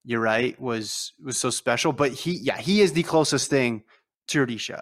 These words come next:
another four eight guy who also made it look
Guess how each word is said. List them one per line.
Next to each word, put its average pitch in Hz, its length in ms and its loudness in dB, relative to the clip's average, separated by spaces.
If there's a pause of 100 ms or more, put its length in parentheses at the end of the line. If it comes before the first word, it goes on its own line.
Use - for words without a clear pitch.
(100)
another 131 560 2
four 131 540 0
eight 127 340 -4
guy 107 440 -4 (380)
who 139 180 -2
also 110 680 -2 (340)
made 127 240 -2
it 107 100 -6
look 107 400 -4